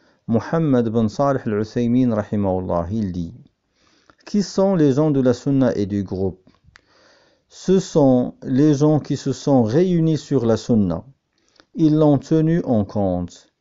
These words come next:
et ils ne se sont pas divisés au sein d'elle. Certains parmi ceux qui sont venus bien plus tard avaient prétendu que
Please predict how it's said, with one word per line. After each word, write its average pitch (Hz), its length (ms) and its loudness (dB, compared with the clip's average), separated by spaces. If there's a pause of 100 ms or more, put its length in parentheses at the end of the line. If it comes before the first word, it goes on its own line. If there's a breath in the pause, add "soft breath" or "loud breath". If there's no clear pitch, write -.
(360)
et 147 80 -2
ils 151 240 2
ne 143 80 4
se 135 160 -6
sont 131 280 0
pas 180 280 0
divisés 131 600 0
au 113 140 -4
sein 101 280 -4
d'elle. 90 500 0 (840 soft breath)
Certains 170 520 0
parmi 139 380 2
ceux 147 300 0
qui - 140 -10
sont 123 280 0
venus 120 680 2 (380)
bien 110 340 0
plus 113 300 -6
tard 170 540 -2
avaient 127 280 -2
prétendu 135 840 -2 (520 soft breath)
que 175 420 2